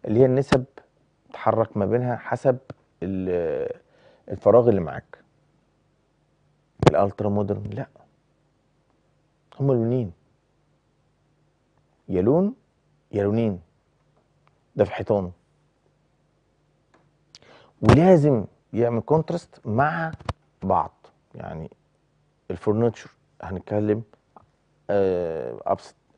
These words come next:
الفرش يبقى مثلًا سي ابيض، يبقى الحيط اللي وراه اسود، جري غامق، معرفش ايه، العكس، ويبدأ الاتنين يحصل تباين قوي جدًا في ال-، في المكان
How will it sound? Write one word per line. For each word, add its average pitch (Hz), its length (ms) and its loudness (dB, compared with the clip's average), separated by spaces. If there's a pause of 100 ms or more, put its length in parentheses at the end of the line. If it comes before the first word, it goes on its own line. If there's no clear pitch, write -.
الفرش 104 840 0 (920)
يبقى 101 260 -2
مثلًا 110 280 -2
سي 104 240 -2
ابيض، 139 300 4 (220)
يبقى 90 140 2
الحيط - 240 0
اللي 107 120 6
وراه 107 180 6
اسود، 131 320 0 (180)
جري 110 300 6
غامق، 123 340 4 (360)
معرفش - 320 -8
ايه، 123 260 -2 (220)
العكس، 90 420 0 (960)
ويبدأ 110 420 2
الاتنين 120 440 0
يحصل - 280 -4
تباين 143 540 8
قوي 143 280 4
جدًا 160 280 2 (840)
في - 120 0
ال-، 110 220 4
في - 80 -4
المكان 98 380 0